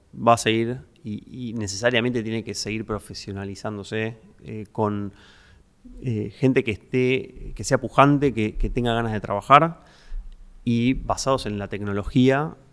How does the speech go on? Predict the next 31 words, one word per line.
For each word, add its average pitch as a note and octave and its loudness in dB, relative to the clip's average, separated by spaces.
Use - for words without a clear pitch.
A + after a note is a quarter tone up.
y, A2 0
eh, G2+ 2
bueno, G2+ -2
en F#2+ -6
cuestiones A#2 0
que, - -6
que A2+ -4
le G#2+ -2
faciliten A2+ -2
a, G#2+ -2
a G#2 -8
la G2 -8
gente, B2+ 0
ya - -16
sean G2 -6
los G2+ -6
vendedores, A2 0
eh, G#2+ -8
propietarios A2+ -2
vendedores A2+ -2
o G#2+ -6
los G#2+ -6
compradores, A2+ 2
de, G#2+ -2
de G#2+ 2
acceder A2 4
a A2+ 4
esa - -4
información, A#2+ 2
eh, G2 0
simplificarle, G#2+ 2